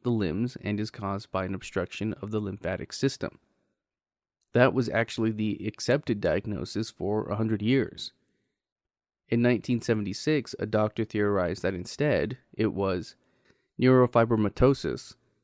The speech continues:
which is a rare disorder that causes tumors to grow in the nervous system. And at face value, either of these would make sense, but photos of Merrick do not show the characteristic brown spots the disorder is known for.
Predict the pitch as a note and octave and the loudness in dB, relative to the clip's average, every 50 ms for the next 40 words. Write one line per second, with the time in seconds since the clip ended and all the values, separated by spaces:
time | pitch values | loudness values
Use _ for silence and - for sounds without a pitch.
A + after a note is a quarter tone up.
0 | _ _ _ _ _ _ _ _ _ - A#2+ A2+ B2 A2 G#2 G#2+ G2+ G#2 G#2+ A2+ | _ _ _ _ _ _ _ _ _ -2 0 2 2 2 2 2 4 6 6 6
1 | A#2+ C3 C3+ C3+ C#3+ C3+ - - A2+ F#2+ F#2+ G2 G2+ G#2+ - G2+ F#2 F2 - - | 6 6 4 2 0 -2 -2 -2 0 0 0 0 0 0 0 0 -2 0 0 0
2 | G2+ G2+ G2+ G2+ - - - A#2+ A#2+ A#2+ B2 A#2 - B2+ A2 G2+ G2+ F#2+ G2 G2 | 0 0 -2 -4 -6 -4 0 0 2 2 0 0 0 -2 0 2 2 2 2 0
3 | F#2 F#2+ G2 G#2+ B2+ C3+ C3 A2+ - - C2+ - - - G#1 - C3 - _ _ | 0 0 0 2 2 2 0 -2 -4 -6 -8 -8 -8 -10 -10 -10 -12 -16 _ _
4 | _ _ _ _ - G#2+ A2 A2 G#2+ - - - - G2 - - - A#2 G#2 G#2+ | _ _ _ _ 0 2 2 2 0 -2 -6 -6 -6 -6 -6 -2 0 0 0 0
5 | - - B2+ C#3+ E3+ F3+ E3 B2 G#2 F2 F2+ F#2 - - _ _ _ _ _ - | 0 0 2 2 4 4 4 2 2 0 -2 -2 -4 -6 _ _ _ _ _ -4
6 | - B2+ B2+ B2 A#2+ A#2 A#2 G#2+ - F2+ F2+ F#2 G#2+ G#2+ A2+ - G2 F#2+ G2 F2+ | 0 2 2 4 4 2 2 2 0 -2 -4 -2 -4 -4 -2 0 0 0 0 -2
7 | C2+ - - - - D#3+ E3 C#3+ - - - - _ - F#2 F#2 - - - _ | -6 -6 -6 -4 0 2 2 2 2 0 -6 -8 _ -2 -2 -2 -2 -6 -12 _
8 | _ _ _ _ _ _ _ _ - B2+ C3 C#3 B2 A2+ G#2 G2 E2+ E2 E2+ F#2+ | _ _ _ _ _ _ _ _ 4 6 6 6 4 2 2 0 2 0 0 0
9 | G#2+ - - - G#2 G#2 G#2 G#2 G#2 G#2 G#2 - - - - - G2 F#2+ F#2 F#2+ | -2 -4 -2 -2 0 0 0 0 0 -2 -2 -4 -4 -6 -4 -4 -2 -2 -2 -4
10 | - G#2+ - - G2+ F#2+ G2+ - - G2 F#2+ F#2+ - - F#2+ - - F#2+ F#2 F#2 | -4 -6 -4 -4 -2 -2 -2 -4 -4 -6 -6 -4 -4 -6 -8 -6 -6 -6 -4 -4
11 | A2 - - - F#2+ F2 F2+ - - - - G#2 G#2 G#2+ G#2+ - - E2+ F2 F2 | -6 -6 -6 -6 -6 -6 -6 -8 -8 -4 -4 -2 -2 -2 -4 -6 -6 -6 -4 -4
12 | F2+ C#2+ A#1+ G2+ G#2+ - A2 A2+ C3 C#3+ C#3+ B2+ - F#2 - - - | -4 -4 -4 -6 -6 -2 0 2 4 4 4 2 0 -4 -6 -6 -10